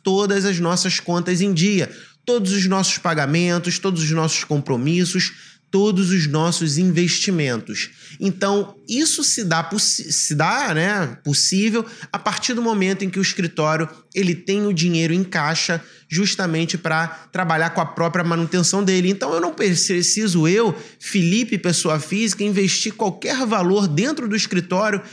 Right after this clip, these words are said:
que não esteja previsto dentro desse período, uma vez que ele consegue se manter durante todo esse tempo. Um outro ponto muito importante, em que às vezes, muitas vezes não passa,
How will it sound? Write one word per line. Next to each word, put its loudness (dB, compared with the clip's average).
que 0
não 0
esteja 0
previsto 0
dentro 0
desse 0
período, 0
uma 0
vez 0
que -2
ele 0
consegue -2
se -2
manter -2
durante 2
todo -2
esse -2
tempo. -12
Um -2
outro 0
ponto 0
muito 4
importante, 0
em -2
que -2
às 0
vezes, 2
muitas 2
vezes 2
não 2
passa, 0